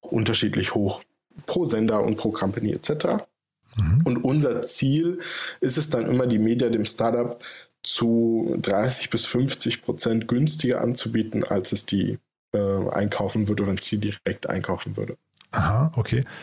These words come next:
Speaker 2: Ich versuch gerade, weil du hast ja vorhin gesagt, die Limited Partner von euch sind ja eben die Unternehmen, in denen dann gebucht wird. Ja, ihr habt doch wahrscheinlich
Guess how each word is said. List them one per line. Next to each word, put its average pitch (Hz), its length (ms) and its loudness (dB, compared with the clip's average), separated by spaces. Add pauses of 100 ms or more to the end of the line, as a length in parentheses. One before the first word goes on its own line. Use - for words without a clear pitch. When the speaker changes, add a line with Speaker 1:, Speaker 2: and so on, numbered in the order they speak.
(260)
Speaker 2:
Ich - 320 0
versuch 139 320 0
gerade, 139 240 2
weil 131 100 4
du 127 60 4
hast 143 120 2
ja 139 60 4
vorhin 135 140 4
gesagt, 143 200 2
die 147 40 4
Limited 135 380 4
Partner 147 320 2
von 165 140 2
euch 151 200 4
sind 143 160 2
ja 143 60 2
eben 135 240 4
die 127 100 4
Unternehmen, 131 580 4
in 123 160 6
denen 123 220 4
dann 120 120 4
gebucht 113 380 2
wird. 107 160 0
Ja, 120 140 2
ihr 120 160 4
habt 110 120 -2
doch 120 120 0
wahrscheinlich 127 400 2